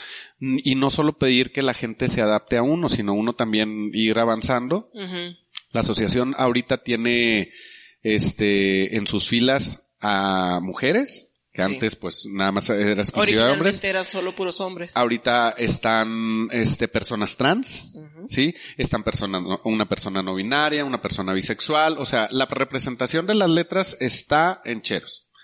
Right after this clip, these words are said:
Speaker 1: Realmente
Speaker 2: Ok.
Speaker 1: se ha hecho buen equipo, buena mancuerna, unos están de colaboradores, otros están de voluntarios, otros están en la mesa directiva, pero pues, eh,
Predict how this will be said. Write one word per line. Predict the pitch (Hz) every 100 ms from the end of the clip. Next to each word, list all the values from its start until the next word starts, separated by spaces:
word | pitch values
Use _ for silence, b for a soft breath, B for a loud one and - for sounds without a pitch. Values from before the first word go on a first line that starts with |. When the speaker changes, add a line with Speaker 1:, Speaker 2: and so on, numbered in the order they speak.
| B
Speaker 1:
Realmente | - 127 139 151 147 - 160 165
Speaker 2:
Ok. | B B B
Speaker 1:
se | - - 131
ha | 120 120 127
hecho | 127 - 139
buen | 131 127
equipo, | 123 - 156 - 160
buena | 139 123
mancuerna, | 117 110 165 202 226
unos | 220 151 127
están | - 113 113
de |
colaboradores, | - 98 95 101 107 143 175 175 -
otros | - 120 -
están | - 110 107
de | 110
voluntarios, | 104 98 98 147 156 165 165 -
otros | 127 113
están | 110 - 104
en | 104
la | 101
mesa | 98 -
directiva, | 101 98 - 175 202 240 B B B B B -
pero | 123 120 110
pues, | 117 110 - -
eh, | 110 107 107 104 101